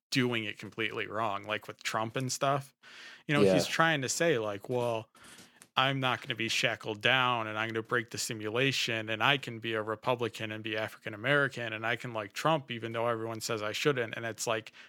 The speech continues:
Speaker 1: I get that you're trying to be the contrarian and you're trying to be like, "Look at me, I can be different," but this is
Speaker 2: Yeah.
Speaker 1: really not the time for it, which I think we
Speaker 2: Yeah.
Speaker 1: talked about before,
Speaker 2: That's a
Speaker 1: but he's still
Speaker 2: yeah, it's a
Speaker 1: on it.
Speaker 2: really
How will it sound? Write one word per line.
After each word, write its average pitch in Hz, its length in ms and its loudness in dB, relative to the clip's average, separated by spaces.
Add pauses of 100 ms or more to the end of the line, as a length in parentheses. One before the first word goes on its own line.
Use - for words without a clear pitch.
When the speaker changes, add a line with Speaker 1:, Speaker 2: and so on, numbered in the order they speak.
Speaker 1:
I 113 120 2 (120)
get 143 240 2
that 143 80 -2
you're 123 160 -2
trying 117 440 0
to 113 60 -6
be 110 200 -2
the 104 100 -6
contrarian 135 1120 0
and 120 100 -2
you're 107 100 0
trying 110 440 0
to 107 80 -4
be 107 200 -4
like, 104 280 0
"Look 120 160 -2
at 131 100 -4
me, 117 220 -2
I 110 100 0
can 113 140 -10
be 104 140 -6
different," 135 420 -2 (280)
but 120 120 0
this 139 180 0
is 101 180 -4
Speaker 2:
Yeah. 101 40 -8 (200)
Speaker 1:
really 110 300 2
not 101 380 -2 (140)
the 101 140 -4
time - 360 -6
for 50 260 -8
it, - 180 -6
which 123 200 0
I 107 100 2
think 110 240 -8
we 101 140 -4
Speaker 2:
Yeah. 101 80 8 (100)
Speaker 1:
talked 92 120 6
about 95 300 -2
before, 101 420 -2
Speaker 2:
That's 98 140 4
a - 40 6
Speaker 1:
but - 240 -2 (300)
he's 131 160 0
still 156 320 4
Speaker 2:
yeah, - 60 8
it's 180 140 6
a 120 60 8
Speaker 1:
on - 20 4
it. 104 40 8
Speaker 2:
really 98 320 4